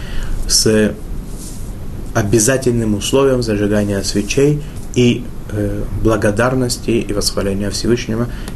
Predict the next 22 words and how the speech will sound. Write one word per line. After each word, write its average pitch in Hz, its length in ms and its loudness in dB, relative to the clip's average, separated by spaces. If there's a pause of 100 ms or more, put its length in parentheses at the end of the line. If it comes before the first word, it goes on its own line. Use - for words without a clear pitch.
Эти - 160 -6
восемь 98 380 0
дней 120 160 2
мы 104 140 0
эти - 180 -2
до 101 200 -2
сих - 180 -2
пор 98 300 0
отмечаем. 98 600 -2 (3000)
Э, 107 440 4 (200)
династия 131 640 2
Хасмонеев, 127 880 2
она, 117 400 0 (340)
в - 140 -10
принципе, 113 680 0 (800)
длилась, 117 680 2
э, 101 400 0 (100)
сто 113 500 2 (240)
три 104 260 2
года. 98 360 -2 (160)
Довольно 110 340 0
бо-, 107 200 2